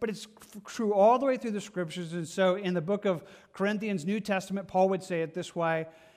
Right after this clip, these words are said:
and we know that an idol is nothing in the world, and that there is no other God but one. There's no, idols are nothing. We'll talk more about that next week as we get to the last verse of First John.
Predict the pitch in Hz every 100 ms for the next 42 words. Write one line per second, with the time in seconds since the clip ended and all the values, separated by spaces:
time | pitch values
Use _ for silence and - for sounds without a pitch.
0 | - 170 180 185 180 202 220 185 170 156
1 | 139 160 175 170 160 170 143 170 202 233
2 | 208 185 139 123 139 131 120 110 104 -
3 | _ _ _ _ _ _ - 196 190 190
4 | 185 165 190 226 262 214 190 185 175 147
5 | 147 143 139 131 143 139 143 123 104 -
6 | _ _ _ _ _ _ 160 175 165 208
7 | 214 202 185 185 220 214 185 180 208 208
8 | 202 170 165 202 190 190 208 202 190 185
9 | 165 165 202 208 - 196 196 170 160 180
10 | 147 151 160 185 190 160 175 175 165 -
11 | 170 160 - 165 160 160